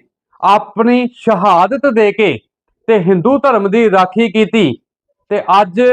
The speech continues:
ਹਿੰਦੂ ਹਾਕਮ ਇੰਨੀ ਅਕਿਰਤ ਘਣਤਾ ਕਰ ਰਹੇ ਨੇ ਕਿ ਉਹ ਸਿੱਖ ਕੌਮ ਦਾ, ਗੁਰੂ ਸਾਹਿਬਾਨਾਂ ਦਾ, ਸਾਡੇ ਸ਼ਹੀਦਾਂ ਦਾ, ਸਾਡੇ ਯੋਧਿਆਂ ਦਾ ਅਹਿਸਾਨ ਭੁੱਲ ਚੁੱਕੇ ਆ। ਇਹ ਅਕਿਰਤ ਘਣਤਾ ਨਹੀਂ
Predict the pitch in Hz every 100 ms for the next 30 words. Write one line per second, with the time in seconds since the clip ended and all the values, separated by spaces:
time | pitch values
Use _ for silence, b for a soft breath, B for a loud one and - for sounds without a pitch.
0 | 247 - _ _ _ _ 170 202 170 294
1 | 233 208 170 240 208 127 _ _ _ _
2 | 214 220 269 277 214 233 294 285 285 254
3 | 175 220 226 220 208 220 208 170 190 220
4 | 254 233 175 - _ _ 220 233 233 -
5 | 208 208 214 208 202 202 208 196 - _
6 | - 135 202 247 240 220 185 180 254 262
7 | 214 156 127 _ _ - 214 170 214 220
8 | - 214 208 165 165 202 214 202 - _
9 | _ 214 175 185 214 151 160 262 285 277
10 | 240 180 131 - _ _ - 185 185 190
11 | 196 214 202 - 233 165 147 170 196 170
12 | 131 123 190 233 180 202 226 220 247 233
13 | 220 226 214 214 247